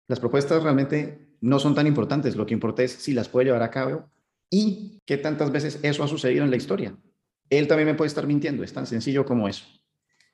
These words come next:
Eugenio, muchísimas gracias por estar nuevamente acá en el programa. Sé que tienes que continuar con tu día,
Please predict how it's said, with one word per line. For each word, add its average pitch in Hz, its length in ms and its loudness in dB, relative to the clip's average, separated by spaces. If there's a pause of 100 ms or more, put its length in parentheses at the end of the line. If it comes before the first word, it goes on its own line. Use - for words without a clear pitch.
(320)
Eugenio, 147 600 2
muchísimas 143 460 2
gracias 135 200 4
por 139 120 0
estar 127 180 0
nuevamente 135 400 -2
acá 135 140 -4
en 135 60 -2
el 135 80 -4
programa. 113 420 -2
Sé 117 120 -8
que 117 100 -8
tienes 117 280 -2
que 107 280 -8 (320)
continuar 110 460 2
con 123 200 2
tu 117 140 4
día, 110 560 0